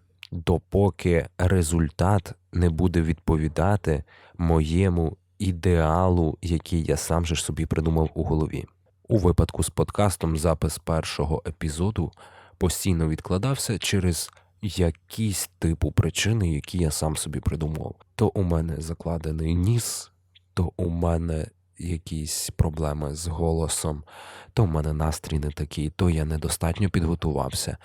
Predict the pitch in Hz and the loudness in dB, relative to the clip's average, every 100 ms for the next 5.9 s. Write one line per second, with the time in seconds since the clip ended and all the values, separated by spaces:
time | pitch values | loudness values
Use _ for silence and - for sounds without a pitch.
0 | - 98 90 87 87 85 80 76 _ _ | -4 0 0 0 0 0 -2 -6 _ _
1 | _ _ - - 110 98 - 98 87 85 | _ _ -10 2 4 4 2 2 4 4
2 | 82 82 87 82 80 78 80 80 76 - | 4 4 4 4 2 0 0 0 -2 -6
3 | _ _ _ _ - 78 80 87 85 76 | _ _ _ _ -10 -8 0 2 4 2
4 | 71 58 - _ _ _ - 85 82 - | -2 -6 -10 _ _ _ -6 -4 -2 -4
5 | 82 76 71 71 87 110 82 - | -4 -4 -4 -4 -2 -2 -4 -8